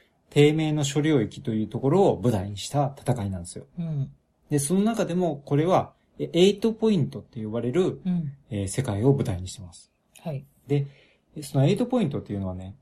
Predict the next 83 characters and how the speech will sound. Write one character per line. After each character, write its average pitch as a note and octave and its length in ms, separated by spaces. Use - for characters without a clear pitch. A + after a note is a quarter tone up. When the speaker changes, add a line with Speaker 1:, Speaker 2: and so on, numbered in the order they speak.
Speaker 1:
こ G#2+ 500
う、 A2+ 60
い B2 60
ろ G3 140
ん G#3+ 120
な G#3 120
領 F#3+ 260
域。 - 340
Speaker 2:
う F#3+ 40
ん。 F3+ 80
Speaker 1:
こ F#3 100
れ F#3+ 60
ね、 D3 120
低 F3+ 220
迷 G3 160
の G3 80
諸 G#3 180
領 G#3+ 160
域 A#2+ 220
っ F#2+ 60
て - 160
い - 20
う G2 40
の G2 60
は F#2 80
諸 C#3+ 200
領 F3+ 180
域 A2 200
っ - 20
て - 160
い G#2 80
う - 20
だ G#2+ 120
け G#2 120
あ F2+ 60
っ F2+ 40
て、 - 140
い G#2+ 100
ろ F#3 120
ん A3 80
な G#3 80
領 F3+ 160
域 F3 180
が D#3+ 80
あ D#3 40
る A#2+ 80
ん F2 60
だ - 80
ね。 - 120
Speaker 2:
う G3+ 40
ん。 D#3+ 300
Speaker 1:
で、 C#3+ 120
そ F#3+ 120
の G#3 120
諸 G#3+ 220
領-、 C4 200
い G#3 140
ろ A#3+ 140
ん C4 120
な C4 100
領 A#3+ 280
域 A#3 180
と A#3 140
つ - 140
な F3 120
が G3 120
っ G3 60
て - 140
る F3+ 180
ポ E3+ 140
イ E3+ 60
ン F3 100
ト F3 140
で、 E3 260
い C#3 100
ろ G3+ 120
ん A#3 80
な A#3+ 100
と A#3+ 100
こ B3 140
ろ B3 100
か A#2 140
ら B2 280